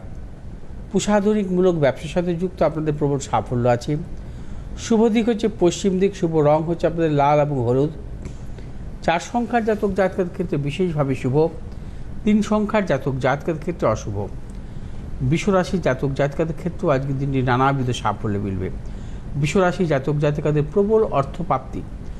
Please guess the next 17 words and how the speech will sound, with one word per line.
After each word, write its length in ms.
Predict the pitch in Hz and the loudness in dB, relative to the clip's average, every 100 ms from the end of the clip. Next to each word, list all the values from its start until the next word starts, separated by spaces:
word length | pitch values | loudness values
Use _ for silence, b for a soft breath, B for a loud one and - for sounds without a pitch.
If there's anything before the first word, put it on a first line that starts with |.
| B B B | B B B
কর্মক্ষেত্রে 640 | - 151 170 170 - 156 160 | 2 2 4 0 -2 -4 -4
সুনাম 340 | 147 135 135 143 | -2 0 2 2
বৃদ্ধি, 360 | 139 139 131 160 | 2 0 0 2
ব্যবসায়ীদের 580 | 143 127 127 - 135 135 | 4 2 0 0 0 2
ক্ষেত্রে 260 | 135 127 135 | 0 -2 -2
শুভ, 240 | - 123 131 143 147 - B B B - | 0 0 2 2 0 -8 B B B -8
সন্তানের 600 | - 147 160 165 160 151 | 0 2 2 2 2 0
সাফল্যের 540 | - 123 - 156 143 120 | 0 -2 -2 0 2 2
প্রবল 300 | - 107 113 | 0 2 2
যোগ। 200 | 107 98 - - - B B B B B - | 2 0 -2 -8 -8 B B B B B -2
বিশ্বরাশি 500 | 135 - 202 190 208 | 0 2 2 4 2
জাতক 320 | 160 156 175 | 2 2 0
জাতিকাদের 500 | 160 170 185 180 151 147 - - - - - - - - - - - - - - - - 160 | 0 2 4 2 2 -2 -4 -10 -8 -8 -8 -8 -8 -8 -8 -10 -10 -10 -10 -8 -8 -4 0
দূরভ্রমণের 680 | 127 170 175 165 180 185 180 | 4 6 6 4 4 4 2
ক্ষেত্রে 240 | 185 180 | 0 -2
সাফল্য 440 | - 135 120 127 117 | -2 -2 -2 0 2
আছে। 240 | 104 - | 2 0